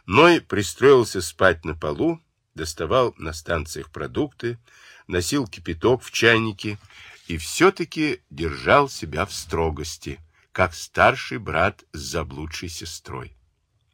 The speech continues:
В конце февраля добрались до Ачинска.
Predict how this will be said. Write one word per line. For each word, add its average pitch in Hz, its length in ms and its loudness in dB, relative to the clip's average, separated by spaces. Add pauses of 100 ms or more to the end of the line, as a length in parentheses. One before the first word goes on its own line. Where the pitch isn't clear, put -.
(640)
В - 80 -20
конце 147 360 6
февраля 160 480 6
добрались 131 500 2
до 139 140 4 (100)
Ачинска. 80 800 -2